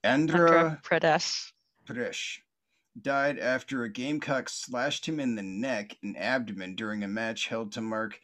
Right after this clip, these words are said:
Speaker 1: the Hindu festival of Makar Sankr-, Sankranti. Sank-, Sankranti? Sankranti. I don't know.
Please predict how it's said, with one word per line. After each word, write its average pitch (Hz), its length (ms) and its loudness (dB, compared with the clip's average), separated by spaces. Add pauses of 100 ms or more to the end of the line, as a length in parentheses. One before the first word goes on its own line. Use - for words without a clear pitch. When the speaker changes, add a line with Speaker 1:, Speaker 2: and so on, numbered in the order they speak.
(240)
Speaker 1:
the 117 60 -8
Hindu 135 340 -2
festival 120 680 -4
of 104 80 -6
Makar 127 720 -2 (340)
Sankr-, 123 500 -8 (220)
Sankranti. 110 760 -10 (240)
Sank-, 113 300 -12 (200)
Sankranti? 135 840 -12 (260)
Sankranti. 113 600 -12 (1700)
I 82 60 -6 (100)
don't - 120 -18
know. - 80 -20